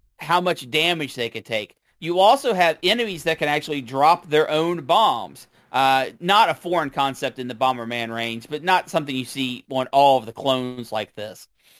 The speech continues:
Um, I mean, there's, unfortunately, there's not a whole lot to say. The, what makes this a Boom Zoo game is you play as different zoo animals.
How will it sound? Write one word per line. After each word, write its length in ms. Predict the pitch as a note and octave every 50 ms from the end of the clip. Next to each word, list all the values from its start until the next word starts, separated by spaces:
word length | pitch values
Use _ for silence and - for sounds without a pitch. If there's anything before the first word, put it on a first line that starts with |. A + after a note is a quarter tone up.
| _ _ _ _ _ -
Um, 380 | E3 E3+ E3+ E3+ D#3+ C#3+ - _ _ _ _ _ _ _ _ _ _ _ _ _ _ _ _ _ _ _ _ _ _ _ - - _ _ _ - - -
I 120 | G#3+ A#3+
mean, 120 | A#3+ A3+
there's, 240 | G#3+ B3 A#3+ F3+ F3+ _ - - - - - -
unfortunately, 880 | G#3+ B3 C4+ - - B3+ C#4 D#4+ D#4 - G3+ D#3+ D3 - D3 D#3+ E3 -
there's 240 | E3+ A3 A#3+ A#3 G3+
not 200 | A3+ B3 C#4+ D4
a 40 | B3+
whole 180 | G3 F#3 G3 G3+
lot 180 | G3 F#3+ F#3
to 60 | -
say. 400 | D3 - G3+ G#3+ F#3+ C#3+ B2 A2+ _ _ _ _
The, 80 | - E3+
what 380 | G3+ G#3 G#3+ A#3 F#3+ F#3 G3
makes 340 | A3 A#3+ A#3 A#3 A#3 - -
this 360 | - E3+ F3+ F3+ E3 - - _ _ _ _ _ -
a 260 | - D#3 D3+ D3+ C#3+
Boom 540 | C3+ A#2+ - D#3 E3 F#3 G3+ G3+ G3 F#3 E3
Zoo 360 | C3 - C#3 D#3 E3 F3 F3 D#3
game 480 | C3 D#3 D3+ D#3 D3 C#3 C3+ C3+ C3 C3
is 200 | - C#3 C3 -
you 140 | D3+ D3+ C#3
play 380 | - - D#3+ D#3+ E3 E3+ D#3
as 160 | D3 C3+ A#2
different 420 | A#2 C3+ D3+ D3+ E3 D#3 - - C3
zoo 500 | A#2 A2 A2 B2 C#3+ D#3 E3 E3+ E3+ -
animals. 720 | - C3+ C3+ C#3 D3 D#3 D#3 D#3+ E3 E3+ F3 E3+ F3 -